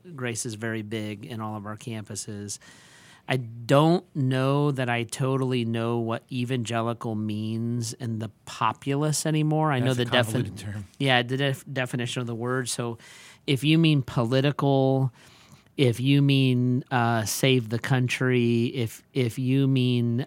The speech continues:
Speaker 1: um, uh, you know, there, there's e-, everybody agrees with a stance on this, and this is how you approach it, and we're lumped in with that category, then that's not us at all.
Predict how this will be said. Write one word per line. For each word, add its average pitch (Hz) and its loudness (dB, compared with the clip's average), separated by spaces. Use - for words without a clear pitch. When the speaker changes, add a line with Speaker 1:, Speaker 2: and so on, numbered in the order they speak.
Speaker 1:
um, 113 -4
uh, 120 -4
you 139 -2
know, 123 0
there, 127 0
there's 127 0
e-, 156 2
everybody 139 8
agrees 123 2
with 120 -2
a 117 0
stance 123 0
on 117 0
this, 117 0
and 113 -2
this 113 -2
is 117 -4
how 117 0
you 113 2
approach 117 -2
it, 123 -2
and 110 -4
we're 113 2
lumped 110 0
in 113 0
with 107 -2
that 113 -4
category, 110 0
then 120 -2
that's 123 4
not 110 0
us 107 -4
at 104 -4
all. 101 -6